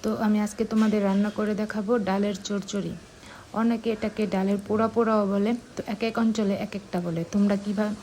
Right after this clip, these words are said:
কী নামে বলো, তো আমাকে তোমরা কমেন্ট করে জানিয়ে দিও। তো দেখো এগুলো কি, লোভ লাগছে না? এগুলো হলো জলপই।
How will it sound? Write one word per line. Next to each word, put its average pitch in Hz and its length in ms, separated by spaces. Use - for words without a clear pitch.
কী 233 120
নামে 226 260
বলো, 220 360
তো 208 80
আমাকে 202 280
তোমরা 196 240
কমেন্ট 208 400
করে 180 180
জানিয়ে 175 420
দিও। 175 100
তো 208 100
দেখো 208 280
এগুলো 190 360
কি, 170 180
লোভ 196 220
লাগছে 214 340
না? 240 280
এগুলো 190 220
হলো 202 200
জলপই। 196 500